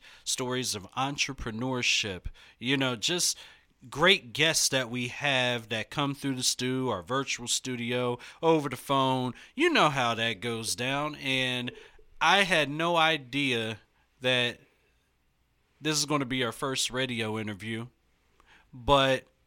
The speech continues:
she deserves it because she's been so professional throughout the years, and she is fierce, confident,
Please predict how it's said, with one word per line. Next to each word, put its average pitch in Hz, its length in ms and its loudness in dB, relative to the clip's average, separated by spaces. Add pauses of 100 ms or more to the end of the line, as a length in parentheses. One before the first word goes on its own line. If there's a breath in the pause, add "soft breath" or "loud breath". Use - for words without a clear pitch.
(180)
she - 280 2
deserves 131 580 4
it 98 160 -10
because 120 360 -6
she's 123 360 0
been 117 380 -4
so 147 340 0
professional 123 800 -2 (260 loud breath)
throughout 131 460 2
the 110 80 -6
years, 123 840 -2 (600 soft breath)
and 127 400 0
she 123 300 2
is 104 200 -4
fierce, 220 760 4 (880)
confident, 196 720 4